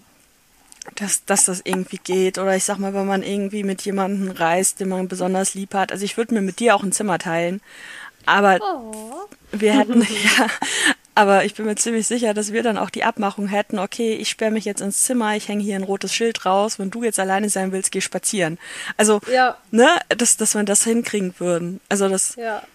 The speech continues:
Speaker 1: eine, äh, ähm, der Teilnehmerinnen, äh, kam am ersten Tag auch, ja, ich hab mir eine Ampel mitgebracht.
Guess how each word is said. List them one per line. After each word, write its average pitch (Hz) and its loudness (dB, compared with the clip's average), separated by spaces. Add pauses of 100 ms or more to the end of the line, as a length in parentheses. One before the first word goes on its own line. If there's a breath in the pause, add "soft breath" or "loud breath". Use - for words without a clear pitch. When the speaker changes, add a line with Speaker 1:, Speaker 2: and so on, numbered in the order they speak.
(160)
Speaker 1:
eine, 208 2 (680)
äh, 202 -6
ähm, 190 -4
der 196 -4
Teilnehmerinnen, 196 -4 (680 loud breath)
äh, 180 -2
kam 208 2
am 202 0
ersten 202 -2
Tag 202 -4
auch, 196 2
ja, 214 0
ich 208 -4
hab - -8
mir 208 -2
eine 190 -2
Ampel 226 0
mitgebracht. 185 -6